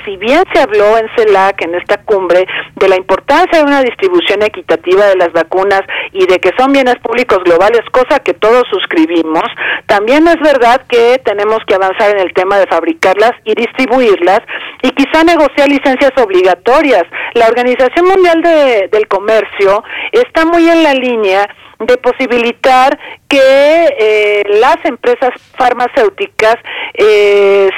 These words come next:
cedan derechos de propiedad intelectual, cedan licencias, para que los países menos adelantados puedan en un momento dado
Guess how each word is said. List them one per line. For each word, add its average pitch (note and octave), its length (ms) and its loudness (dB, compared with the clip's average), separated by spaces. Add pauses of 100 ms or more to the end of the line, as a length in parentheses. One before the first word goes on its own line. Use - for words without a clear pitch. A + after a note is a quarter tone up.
cedan C#4 480 2
derechos A3 460 0
de A3+ 80 -2
propiedad G3+ 440 -2
intelectual, A3 800 0
cedan A#3+ 240 0
licencias, F#3+ 640 -2 (400)
para B3 300 2
que B3+ 200 0
los A#3+ 140 2 (100)
países C4 440 0 (220)
menos A#3+ 520 0 (260)
adelantados G#3 720 0 (120)
puedan G#3 380 2 (560)
en F#3+ 180 -4
un G3+ 80 -4
momento G#3+ 420 0
dado G#3 300 2